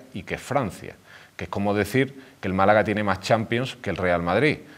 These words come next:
o que en cincuenta días Moreno Bonilla ha hecho más por Andalucía que el pesoe en cuarenta años.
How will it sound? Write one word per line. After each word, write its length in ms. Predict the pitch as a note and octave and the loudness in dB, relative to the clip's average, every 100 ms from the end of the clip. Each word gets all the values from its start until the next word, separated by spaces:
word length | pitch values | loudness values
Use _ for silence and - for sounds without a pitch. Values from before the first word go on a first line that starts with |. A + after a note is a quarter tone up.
| - - | -20 -14
o 120 | F#2 | -8
que 80 | - | -6
en 80 | E2+ | -6
cincuenta 480 | G2 F2 G#2 G#2+ G#2+ | -6 -2 0 2 2
días 240 | A#2+ C3 | 4 4
Moreno 340 | B2+ F#2+ G#2 G#2 | 4 2 2 2
Bonilla 460 | G#2+ B2+ B2+ C#3+ - - - | 2 2 2 0 -4 -20 -14
ha 80 | - | -8
hecho 200 | G2 - | -6 -2
más 180 | G2 G#2 | 2 2
por 160 | - G#2 | 2 2
Andalucía 600 | G#2 G#2 G2+ A#2+ A#2+ G#2+ | 4 2 2 0 0 0
que 80 | |
el 60 | F#2+ | -4
pesoe 300 | E2+ - G2 | -4 -4 -4
en 60 | G2 | -2
cuarenta 420 | E2 E2+ E2+ A#2+ | -2 -2 2 2
años. 240 | G#2 C#2 | 2 -4